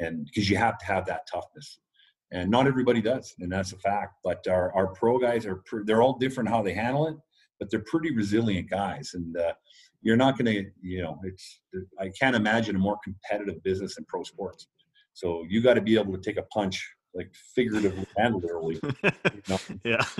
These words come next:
Speaker 1: And our best players, they, they're good at that. You know, they get frustrated and they have problems, but, but they're, they just have a way to deal with it. And, and so that's important.
Speaker 2: Yeah. I mean, we just saw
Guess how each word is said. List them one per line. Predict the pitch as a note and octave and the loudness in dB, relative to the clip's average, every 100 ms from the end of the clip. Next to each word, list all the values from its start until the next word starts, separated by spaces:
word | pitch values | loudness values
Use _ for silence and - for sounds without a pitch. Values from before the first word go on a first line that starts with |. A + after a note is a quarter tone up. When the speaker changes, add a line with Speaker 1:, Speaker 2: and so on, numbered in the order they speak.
| E3 | -6
Speaker 1:
And | G#2 | 2
our | A2+ A#2+ | 4 6
best | B2 A#2+ - | 6 4 4
players, | B2+ A#2 C3+ - - | 6 6 4 0 -4
they, | G#2+ G2 F#2+ | -2 -2 0
they're | G#2 G#2 | 2 2
good | G2+ G2+ | 4 0
at | F#2+ | -2
that. | D#2+ D2+ - | -6 -8 -10
You | - F#2 | -8 -6
know, | F2 | -2
they | - | 0
get | C#3+ D3 | 0 2
frustrated | C3+ B2 B2 A2+ G#2+ | 0 2 2 4 2
and | G2 | -2
they | F#2 | -2
have | G2 F#2+ | -2 0
problems, | A2 G#2+ F2 - | 4 4 2 -4
but, | F#2 F2+ - - | -4 -4 -8 -4
but | F#2 - | -4 -2
they're, | F#2+ F2+ E2+ - - | -2 -2 -4 -8 -2
they | F#2+ | -2
just | F#2 A2 - - _ _ _ - | -2 -6 -8 -14 _ _ _ -4
have | - A2 | 0 2
a | F#2+ | 2
way | F#2 G2 | 0 0
to | E2 | 0
deal | D2 F2+ | -4 -4
with | F#2+ F2+ | -4 -6
it. | D#2+ | -10
And, | D2+ E2 D#2+ D#2 | -8 -6 -6 -8
and | E2 D#2 | -8 -10
so | - F2+ E2+ - - - | -6 -6 -6 -10 -20 -6
that's | - - | -2 -2
important. | F#2 F#2 F2+ D2+ - _ _ _ _ _ _ _ | -2 -2 -2 -4 -12 _ _ _ _ _ _ _
Speaker 2:
Yeah. | - _ - - | -20 _ -20 -14
I | A2+ | -6
mean, | G#2+ G2+ | -4 -2
we | G#2 | 0
just | A2 - | 0 0
saw | G#2+ F#2+ F#2 | 0 2 0